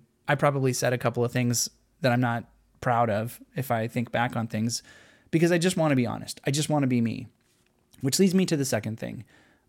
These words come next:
honest and transparency, which, by the way, we've talked about setting expectations. Honesty and transparency is the other side of expectations. You are fulfilling the promises that you made in the beginning.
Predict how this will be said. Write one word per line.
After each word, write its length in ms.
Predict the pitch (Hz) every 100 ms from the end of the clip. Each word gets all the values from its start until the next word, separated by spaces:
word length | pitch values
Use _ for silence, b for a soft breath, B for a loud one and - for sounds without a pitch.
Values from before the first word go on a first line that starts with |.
| _
honest 300 | 151 170 -
and 80 | 151
transparency, 720 | 139 131 131 123 120 110 113 -
which, 180 | 123
by 160 | - 160
the 80 | 135
way, 320 | 113 117 131 -
we've 140 | 127
talked 240 | - 139 143
about 180 | 120
setting 240 | 107 120 113
expectations. 800 | 110 113 107 113 117 151 156 - b b b b _
Honesty 340 | 135 165 156 165
and 80 |
transparency 640 | 139 131 123 127 135 147 147
is 220 | - 123
the 140 | 131 -
other 200 | 127 120
side 280 | 123 117
of 80 | 113
expectations. 760 | 110 - 113 120 110 - 127 123
You 180 | - 123
are 60 | 123
fulfilling 500 | 127 - 143 143 135
the 80 |
promises 480 | 120 120 120 113 120
that 200 | 113 110
you 60 | 113
made 340 | 110 107 110 -
in 60 |
the 80 | 113
beginning. 420 | 104 107 113 123